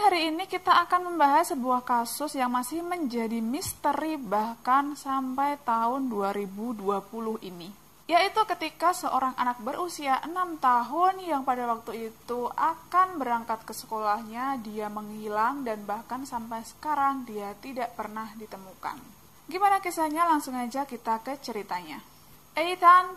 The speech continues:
Page lahir pada tanggal sembilan Oktober sembilan belas tujuh puluh delapan di Manhattan, New York, Amerika Serikat. Dia merupakan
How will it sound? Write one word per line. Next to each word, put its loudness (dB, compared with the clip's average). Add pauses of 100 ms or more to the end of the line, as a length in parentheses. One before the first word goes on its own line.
Page -8 (320)
lahir 2
pada 4
tanggal 0
sembilan -4
Oktober -6
sembilan -8
belas -8
tujuh -8
puluh -8
delapan 0
di -10
Manhattan, 0
New -10
York, -2
Amerika -8
Serikat. -8 (480)
Dia 2
merupakan 2